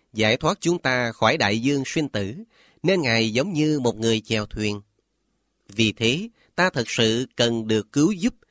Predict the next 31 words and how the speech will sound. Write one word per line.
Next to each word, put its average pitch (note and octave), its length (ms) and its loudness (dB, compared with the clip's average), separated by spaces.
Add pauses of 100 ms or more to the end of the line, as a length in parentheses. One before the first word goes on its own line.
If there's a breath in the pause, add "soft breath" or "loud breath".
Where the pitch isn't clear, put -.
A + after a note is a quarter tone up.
(160 soft breath)
bởi A2+ 280 2
các A#3+ 180 -2
vị A2+ 200 0
thầy G#2+ 280 0
tâm D3 200 -4
linh D3 260 0
tốt G3 280 -2
lành, G2 280 -8 (680)
là A#2+ 160 2
những B2 240 2
vị A2 280 4
giống B2+ 240 -2
như C3+ 300 0 (220)
những D3 200 2
người A#2 220 0
dẫn A2+ 300 -2
đường, G#2+ 320 0 (280)
hộ A2 240 2
vệ A2 400 -2 (320)
và A#2 220 0
chèo A2+ 300 -2
thuyền. G#2+ 420 -4 (2000)
Hai, C3 500 -4 (640)
các G#3 240 0
loại A2 360 2
vị A2+ 340 0
thầy A2+ 380 0
tâm D3+ 180 0
linh C#3+ 340 0
khác F3 380 -4
nhau. B2+ 400 -6